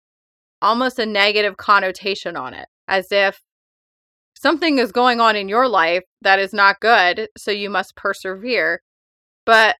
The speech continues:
if you look and take it a step deeper with what Sarah's saying about perception, the perseverance is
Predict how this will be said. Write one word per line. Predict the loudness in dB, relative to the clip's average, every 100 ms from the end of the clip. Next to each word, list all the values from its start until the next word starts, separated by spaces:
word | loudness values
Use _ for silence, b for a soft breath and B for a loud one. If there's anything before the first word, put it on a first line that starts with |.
| _ _ -14 -8
if | -8
you | -8 -12 _
look | -10 2 2 2 -6
and | -6
take | -4 -4
it | -2
a | -6
step | -2 -2 -2 _ -20
deeper | -14 -14 -4 0 2 0 -6 -20 _ _ _ _
with | -16 -6
what | -6 -4
Sarah's | -2 2 2 0
saying | -4 -2 -2 -6 -8
about | -2 2 2 0 _ _ _
perception, | -12 -10 -4 0 0 -2 -8 -6 -8 -10 _ _ _ _ _
the | -6 -6 _
perseverance | -6 -2 0 0 -4 -2 0 2 2 0 -4 -14 -20 -20 -20 -10
is | -2 0 0 -2 -4 -12 -20